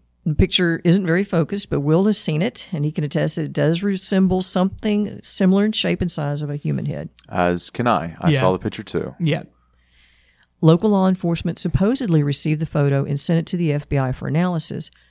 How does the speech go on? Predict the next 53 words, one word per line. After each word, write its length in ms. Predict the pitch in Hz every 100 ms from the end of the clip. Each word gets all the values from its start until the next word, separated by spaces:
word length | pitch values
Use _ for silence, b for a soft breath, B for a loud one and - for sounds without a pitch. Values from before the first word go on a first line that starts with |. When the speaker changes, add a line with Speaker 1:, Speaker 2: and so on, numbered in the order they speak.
| b _
Speaker 1:
Ryan 360 | 147 151 180 190
didn't 200 | 160 151
hear 180 | 147 131
any 180 | 170 226
updates 460 | 233 - 160 165
on 80 | 160
the 80 | 147
photo, 400 | - 131 127 131
and 320 | 147 143 143 -
after 280 | 139 -
reaching 340 | 135 139 - 139
out 160 | - -
to 80 |
the 140 | 156 139
F 140 | 139
B 100 | 143
I, 220 | 135 135 - b b -
it 80 |
was 160 | 156 156
found 240 | 160 147
that 80 | 151
they 120 | 139
never 300 | 135 131 147
received 400 | 185 190 - 135
the 60 | 160
photo 360 | - 127 123 127
at 80 |
all. 280 | 180 202 127
Speaker 3:
Yeah. 520 | 143 147 214 151 - - _ b b b _
Speaker 1:
We 280 | 156 147 139 _ 156
did 160 | 175
go 120 | 214 240
to 60 |
the 80 | 214
Facebook 380 | 196 180 - -
page, 380 | 175 165 165 160
and 100 | 151
here's 260 | 156 151
one 120 | 151
of 40 | 143
the 60 |
most 280 | 139 139 -
recent 360 | 135 196 - 185
updates 400 | 139 139 135 -
about 300 | 135 135 -
the 60 |
missing 400 | 131 127 127 175
photo, 480 | 175 226 247 113 98 b b b
and 120 | - 147
you 60 |
can 140 | 170 180
find 260 | 170 160
this 160 | 160